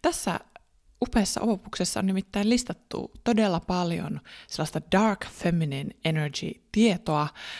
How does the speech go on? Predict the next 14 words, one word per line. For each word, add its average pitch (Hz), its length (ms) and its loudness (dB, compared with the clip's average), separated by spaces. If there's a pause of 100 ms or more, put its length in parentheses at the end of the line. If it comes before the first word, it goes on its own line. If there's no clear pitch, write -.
(160)
sitä 220 300 2
kuinka 170 420 -4
olla 165 320 -2
se 160 220 -6
femme 170 380 -2
fatale 151 540 -4 (140)
ja 151 180 -6
kuinka 202 440 0
oikeasti 151 760 -2 (560)
elää 254 320 2 (100)
itseään 156 500 -2
varten 156 480 -2
ja 151 80 -2
samalla 151 600 0